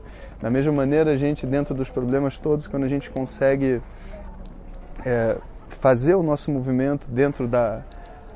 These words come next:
aparente assimetria e dificuldades que tem pela frente, a gente também, né, consegue se manter em pé, né, consegue se manter inteiro, consegue se manter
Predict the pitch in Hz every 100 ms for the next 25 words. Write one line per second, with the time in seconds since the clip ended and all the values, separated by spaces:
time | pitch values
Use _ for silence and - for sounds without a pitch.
0 | - - - - 120 143 131 143 156 -
1 | 151 123 - 143 147 135 127 - 123 117
2 | 123 123 - 117 120 120 117 117 - 156
3 | 190 170 - - 117 123 131 - 127 127
4 | 135 143 - - - - - 123 127 135
5 | 127 - 131 131 - 139 123 - 127 131
6 | 123 - - - - - - - 147 -
7 | 120 113 - - - 127 123 123 120 123
8 | 120 127 123 117 131 127 127 - - -
9 | - - 143 131 135 131 127 123 120 -
10 | 120 123 123 123 131 123 117 123 127 127